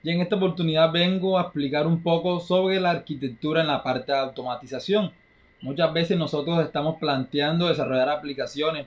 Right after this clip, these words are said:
proyectos, ya sea a nivel técnico o a nivel de ingeniería, y requerimos tener claros los conceptos y los fundamentos asociados a la parte de sistemas de automatización y control.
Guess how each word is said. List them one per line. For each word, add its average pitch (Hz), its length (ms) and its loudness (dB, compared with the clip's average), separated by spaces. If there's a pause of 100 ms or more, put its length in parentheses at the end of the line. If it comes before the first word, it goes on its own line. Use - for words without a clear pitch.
proyectos, 123 760 -4 (460)
ya 135 160 2
sea 156 460 2
a 143 160 -4
nivel 139 300 0
técnico 160 480 2
o 127 100 4
a 127 60 0
nivel 123 180 -4
de 151 80 -2
ingeniería, 147 680 0 (380)
y 151 60 -2
requerimos 160 580 2
tener 156 340 -2
claros 170 340 4
los 165 140 0
conceptos 170 720 -2
y 185 80 -4
los 190 160 2
fundamentos 185 680 2
asociados 175 560 2 (420)
a 143 80 0
la 139 160 2
parte 139 320 2
de 160 80 6
sistemas 147 480 -2
de 147 60 2
automatización 131 760 -2
y 127 80 -2
control. 139 480 2